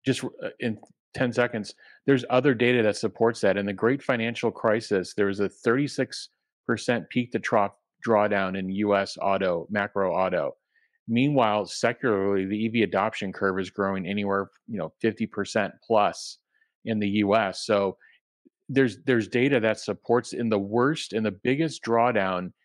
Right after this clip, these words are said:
in the last three decades in the U S auto market, which, by the way, is over capacity now by thirty or forty percent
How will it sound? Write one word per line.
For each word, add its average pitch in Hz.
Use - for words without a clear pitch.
in 110
the 101
last 113
three 120
decades 98
in 98
the 98
U 107
S 101
auto 104
market, 87
which, 113
by 143
the 135
way, 113
is 92
over 127
capacity 104
now 90
by 90
thirty 113
or 95
forty 98
percent 87